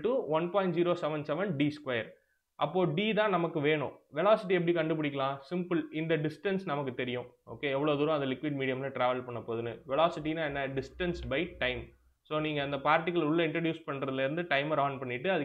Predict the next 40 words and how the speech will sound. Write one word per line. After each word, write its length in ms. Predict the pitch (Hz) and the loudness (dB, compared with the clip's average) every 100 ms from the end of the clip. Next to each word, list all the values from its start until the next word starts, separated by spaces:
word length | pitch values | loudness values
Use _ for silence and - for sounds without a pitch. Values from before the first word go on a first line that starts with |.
| 147 | 0
கீழே 160 | 156 151 | 0 0
போய் 160 | 143 139 | -2 -4
செட்டில் 300 | 131 156 151 | -6 -2 0
ஆகுற 180 | 139 131 120 | 0 0 -2
வரைக்கும் 380 | 123 156 220 - - _ - | -2 -2 -2 -4 -20 _ -2
அந்த 120 | 143 139 143 | 2 4 4
டைமை 280 | 160 165 165 | 2 2 2
note 160 | 156 147 | 0 0
பண்ணிக்கணும். 400 | 131 117 110 117 - _ _ _ _ 185 | -6 -6 -6 -10 -16 _ _ _ _ 2
So, 40 | 170 | 2
அப்ப 220 | 165 180 180 | 4 2 4
distance 360 | 180 - 208 185 | 0 2 0 2
by 80 | 175 156 147 | 2 4 4
time 160 | 151 160 | 4 2
தான் 100 | 185 | 0
உங்களுக்கு 280 | 156 147 131 | 0 2 2
velocity 380 | 147 147 139 127 | 2 2 -4 -2
கிடைச்சிட 300 | 123 120 127 113 | -2 -2 -4 -2
போகுது. 120 | 117 | -2
அப்ப 160 | 123 135 139 | -2 -2 0
இந்த 120 | 147 147 | 2 4
value 240 | 156 160 147 | 2 0 -2
தெரிஞ்சிடும் 380 | 139 135 131 120 | -4 -2 -2 -2
ஒரு 100 | 120 | 0
பார்ட்டிகிளுக்கு. 560 | 127 - 131 117 104 127 127 - 131 | -2 -2 -6 -6 -4 -4 -4 -6 -4
இந்த 120 | 143 143 | 0 2
value 220 | 156 170 | 2 0
வச்சுட்டு 320 | 135 131 139 202 - - 135 | -2 -4 0 0 0 -10 -4
D-ஐ 260 | 151 156 165 123 | 0 2 0 -2
ஈஸியா 220 | 123 143 139 | -2 -2 -2
கண்டுபிடிச்சிடலாம். 680 | 117 113 107 - 104 107 - _ _ _ | -4 -6 -8 -12 -10 -10 -12 _ _ _
So, 60 | 147 143 | -2 -2
இதுதான் 300 | 143 156 185 | 0 0 -2
Stokes 360 | 185 165 165 - | -2 -2 -2 -2
லாவோட 320 | 151 135 127 117 117 | 0 2 2 0 -2
concept. 400 | 120 123 185 170 | -4 -4 -6 0
இந்த 100 | 175 180 | 2 4
மாதிரி 180 | 175 175 | 2 2
தான் 120 | 214 180 | 2 4
டயா-, 240 | 165 165 | 4 4